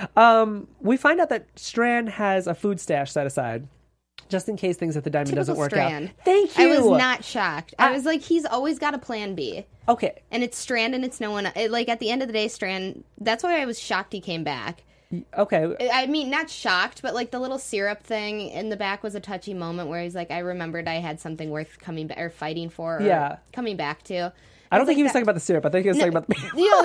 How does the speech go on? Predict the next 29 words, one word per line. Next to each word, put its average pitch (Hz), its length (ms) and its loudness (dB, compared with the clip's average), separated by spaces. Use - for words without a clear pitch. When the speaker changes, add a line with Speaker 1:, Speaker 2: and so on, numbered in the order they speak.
Speaker 2:
yeah, 370 140 4
but 311 140 0
the 339 80 2
syrup, 381 320 0
rem-, 302 200 -2
'cause 311 140 -4
remember 302 340 0
in 330 120 -2
the 302 80 -2
beginning 269 420 -2
they 277 140 -2
were 262 120 -4
Speaker 1:
They 233 140 6
were 220 80 10
Speaker 2:
pouring 190 60 2
Speaker 1:
doing 196 160 4
the 185 100 2
Speaker 2:
syrup - 160 -2
Speaker 1:
syrup 185 360 6
Speaker 2:
on - 100 2
the 160 60 2
Speaker 1:
on - 40 -2
the - 60 0
Speaker 2:
pancakes, 170 180 2
Speaker 1:
pancakes, 147 240 0
Speaker 2:
and - 120 -4
Speaker 1:
yes. 139 100 0
Speaker 2:
she's 262 160 -6
like, 233 160 -4